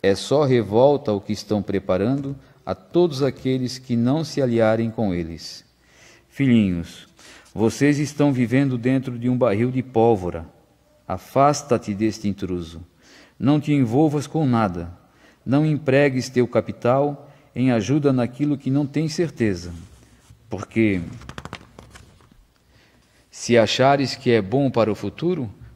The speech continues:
procuras a tua própria sepultura, e não terás mais proteção de meu santo filho Jesus.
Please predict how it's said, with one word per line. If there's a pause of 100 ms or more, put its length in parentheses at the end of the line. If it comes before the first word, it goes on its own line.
(140)
procuras
a
tua
própria
sepultura, (560)
e
não
terás
mais
proteção
de
meu
santo
filho
Jesus.